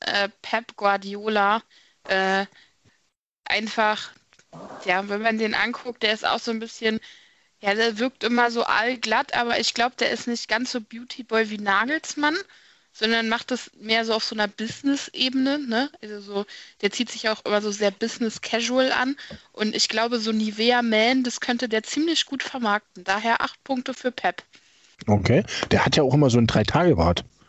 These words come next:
Speaker 2: Er ist ja nie, nie rasiert. Das ist ja immer so mit so einem Drei-Tage-Bart läuft er herum.
Speaker 1: Ja, aber der sieht auch immer gut aus. Aber dafür hat er sich seine Glatze immer ziemlich gut poliert. Also die glänzt immer schön.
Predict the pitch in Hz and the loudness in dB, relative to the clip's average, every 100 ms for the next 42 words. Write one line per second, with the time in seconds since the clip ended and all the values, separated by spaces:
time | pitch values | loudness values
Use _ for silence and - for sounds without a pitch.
0 | _ _ _ - 110 110 113 123 196 202 | _ _ _ -2 4 6 6 8 10 10
1 | 196 - 117 131 175 160 151 180 127 98 | 8 4 4 8 8 6 8 8 8 6
2 | 123 120 170 156 156 151 151 147 135 131 | 6 6 6 8 6 6 6 6 4 4
3 | 123 135 92 90 98 92 - 87 82 82 | 4 4 4 4 4 4 4 4 4 2
4 | 87 - _ - 226 214 214 294 247 233 | -2 -8 _ -4 0 2 2 0 2 0
5 | 214 226 254 - 247 233 240 233 254 285 | 2 0 0 -2 -2 0 0 0 0 0
6 | 208 214 - 226 277 240 233 - 262 247 | 0 0 -2 2 2 2 2 2 2 4
7 | 247 233 233 - 240 233 214 226 - - | 2 0 0 2 2 4 2 0 -2 0
8 | 262 214 214 - 202 202 - 196 - 208 | 2 2 2 0 0 -4 -6 -12 -16 -18
9 | 190 190 190 - 196 208 208 214 214 233 | -16 -14 -12 -6 -6 -6 -12 -2 -2 -2
10 | - 202 196 - - 185 | -8 -14 -12 -14 -16 -16